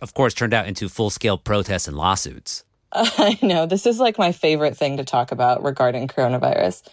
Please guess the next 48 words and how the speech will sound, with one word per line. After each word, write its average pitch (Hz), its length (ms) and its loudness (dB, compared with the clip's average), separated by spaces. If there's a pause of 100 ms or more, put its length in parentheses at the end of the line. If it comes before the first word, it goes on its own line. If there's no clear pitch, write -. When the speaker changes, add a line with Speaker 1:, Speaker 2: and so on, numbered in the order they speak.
(280)
Speaker 2:
Like, 143 160 2
late 156 220 4
February 143 480 2
is 135 100 -2
when 139 140 -2
I 135 100 0
was 131 120 -4
like, - 160 -8
"Oh, 147 120 4
no, 135 160 2
this 135 160 -2
is 127 80 -6
gonna 139 160 0
be 139 80 2
a 135 60 4
really 135 240 4
big 143 200 0
deal." 135 300 2 (260)
That 175 140 4
was 180 100 0
also 196 300 2
my 165 160 2
initial 160 320 0
impulse, 185 460 2
'cause 202 160 0
it 170 60 4
was, 185 160 2
like, 160 280 2
around 160 240 4
the 170 40 -2
time 156 200 2
of 135 80 -4
impeachment 233 760 -2
and 160 80 0
all 131 140 4
this 131 120 -2
divisiveness. 226 760 2
And - 80 -6
I - 20 -4
was - 100 -8
like, - 140 -2
"Wow, 180 100 6
this 208 220 0
is 277 100 0
gonna 226 220 2
be 220 100 2
the 202 100 2
thing. 202 260 0